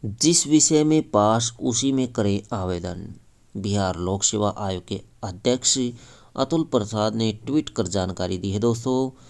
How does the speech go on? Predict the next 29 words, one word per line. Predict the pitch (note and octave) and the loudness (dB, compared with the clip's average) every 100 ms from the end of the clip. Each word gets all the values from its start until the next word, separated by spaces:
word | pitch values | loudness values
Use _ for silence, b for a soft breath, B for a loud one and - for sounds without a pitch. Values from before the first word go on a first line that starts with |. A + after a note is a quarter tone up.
| B B B | B B B
शिक्षक | - C#3+ - E3 | -4 -2 -2 -2
नियुक्ति | C#3+ C3 - C#3+ | -2 -2 -4 -4
के | C#3+ - | -2 -2
आवेदन | G#2+ G2 G2+ G#2 | 0 0 2 0
में | G#2 | 0
अभ्यर्थी | F#2 F#2 F#2 G#2+ F2+ - | 0 -2 -2 -4 -6 -4
जिस | C3+ C3 | -4 -2
विषय | C3 C3+ B2 | -2 -2 -2
में | C3 C3 - b b b b - | 0 0 -2 b b b b 0
एस्टेट | B2 - C3+ C3 B2+ - | 2 4 2 0 0 0
पास | G2 G2+ - | 2 2 0
हैं | G#2+ A2 A2 A2+ - - - | 0 0 -2 -6 -20 -14 -2
उसी | C3+ D#3 | 0 2
में | D3+ D3 A2+ | 0 0 -2
आवेदन | G2 F#2 G2 G#2 | -2 -2 -2 -2
करें। | G#2 F2+ F2+ - - - | -2 -4 -6 -12 -18 -8
अन्य | A2+ B2+ C3 C3+ | -4 0 0 0
विषय | A2+ G2+ A#2 | 0 0 -2
के | G#2+ A#2 | 0 -4
चयन | A#2 A2 G#2 | -2 -2 0
में | G#2 G#2+ | -2 -4
अनावश्यक | - G#2 G2+ G2 - A2+ - | -6 -4 -2 -2 -4 -6 -6
भ्रम | F#2+ G#2 | -6 -4
की | G#2 G#2+ | -4 -6
स्थिति | G#2+ G2+ | -4 -2
उत्पन्न | G#2 F#2+ - A2+ | -4 -4 -6 -2
हो | G#2 A2 | 0 0
गई | A#2 | 0
है। | G#2+ A#2+ C3 | 0 0 0